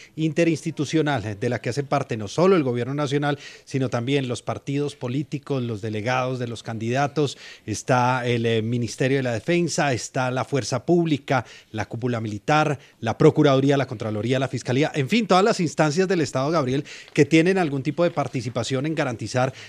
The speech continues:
la transparencia, pero también la seguridad en la las próximas elecciones del dos mil veintiséis. ¿Qué fue lo que pasó? Que los trece partidos, eh, políticos que no hacen parte del gobierno nacional,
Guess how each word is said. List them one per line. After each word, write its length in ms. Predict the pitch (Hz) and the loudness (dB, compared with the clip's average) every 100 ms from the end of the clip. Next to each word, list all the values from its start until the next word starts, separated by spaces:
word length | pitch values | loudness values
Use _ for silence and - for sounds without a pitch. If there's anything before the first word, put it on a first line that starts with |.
| - | -2
la 260 | 127 151 - | 4 6 6
transparencia, 720 | 170 170 - 170 170 123 117 | 2 2 2 2 2 0 -4
pero 160 | 117 | -4
también 280 | 110 113 123 | -6 -6 -4
la 120 | 147 | -2
seguridad 520 | 143 139 143 139 123 - - - - | -2 0 2 2 0 -4 -14 -20 -8
en 100 | 113 | -6
la 60 | 110 | -4
las 80 | |
próximas 600 | - 131 - 135 127 - - | -4 -6 -4 -4 -2 -4 -6
elecciones 580 | 117 110 - 127 123 107 | -6 -6 -4 -2 -2 -2
del 220 | 117 101 | -2 -2
dos 240 | 113 95 | -4 -4
mil 220 | 117 127 | -4 -4
veintiséis. 680 | 117 123 - 107 - 107 - - - - - | -4 -6 -6 -8 -4 -4 -6 -16 -20 -12 0
¿Qué 100 | 143 | 4
fue 100 | 180 | 6
lo 100 | 190 | 6
que 100 | 170 | 4
pasó? 500 | 143 - 202 220 - | 2 2 2 0 0
Que 160 | 156 147 | 2 2
los 320 | 139 - - | 0 -4 2
trece 540 | 170 180 - 190 165 - - | 2 4 2 -2 -2 -6 -2
partidos, 580 | 127 - 139 147 147 | -2 -2 -2 0 0
eh, 140 | 151 123 | -2 -2
políticos 640 | 123 120 143 135 120 110 | -2 -2 -2 -4 -6 -8
que 100 | - | -6
no 100 | 117 | -6
hacen 200 | 123 151 | -4 -4
parte 340 | - 147 131 131 | -2 -2 -2 -6
del 120 | 110 | -4
gobierno 340 | 107 107 127 | -6 -6 -6
nacional, 480 | 135 - 107 131 | -6 -6 -4 -2